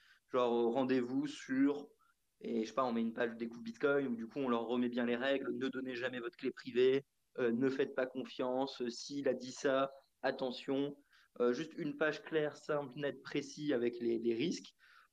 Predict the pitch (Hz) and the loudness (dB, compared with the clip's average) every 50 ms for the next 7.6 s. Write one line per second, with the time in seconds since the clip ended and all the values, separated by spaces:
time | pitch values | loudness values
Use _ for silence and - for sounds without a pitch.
0 | _ - 143 139 - - 139 131 131 127 127 127 127 127 123 123 123 120 117 117 | _ -4 -4 -4 2 2 2 4 4 4 4 6 6 6 6 6 4 4 2 0
1 | - - - - - _ _ _ _ _ _ - - - - - 135 - 156 135 | -6 -12 -14 -16 -20 _ _ _ _ _ _ -20 -18 -18 -14 -12 -2 -2 -2 0
2 | - - 139 135 131 127 123 123 123 131 156 175 185 185 185 - - - - _ | 0 0 2 2 4 2 2 0 0 0 2 2 2 0 -2 -8 -14 -18 -20 _
3 | _ - _ _ _ _ - 139 139 135 135 120 113 127 131 135 131 127 113 110 | _ -20 _ _ _ _ 0 0 2 4 2 2 4 4 4 6 4 4 2 0
4 | 110 143 139 139 131 131 - - 151 143 151 160 - - - _ - - 120 117 | 0 0 0 0 -2 -6 -6 -4 -2 0 0 -2 -2 -6 -12 _ -18 -10 -4 -2
5 | 117 117 117 117 117 - - 135 131 - - 135 127 127 - 131 120 123 127 135 | 0 0 0 -2 -6 -8 -10 -12 -12 -4 -4 -4 -4 -4 -6 -8 -6 -2 -2 0
6 | 143 139 135 123 117 113 113 113 113 117 120 117 120 120 123 123 123 117 - - | 0 2 2 2 2 2 2 0 2 0 0 0 2 2 2 2 2 0 0 0
7 | 139 135 127 120 117 117 117 - _ 127 127 127 | 0 0 0 -2 -4 -4 -8 -8 _ -6 -6 -6